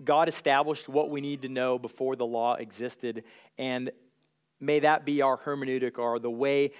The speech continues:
that we go about interpreting the rest of the challenging passages, knowing how a man or woman or child becomes right with God.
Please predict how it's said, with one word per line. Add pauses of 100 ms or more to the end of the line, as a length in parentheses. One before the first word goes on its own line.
(120)
that
we
go
about
interpreting (340)
the
rest
of
the
challenging
passages,
knowing (440)
how (280)
a
man
or
woman
or
child
becomes
right
with
God.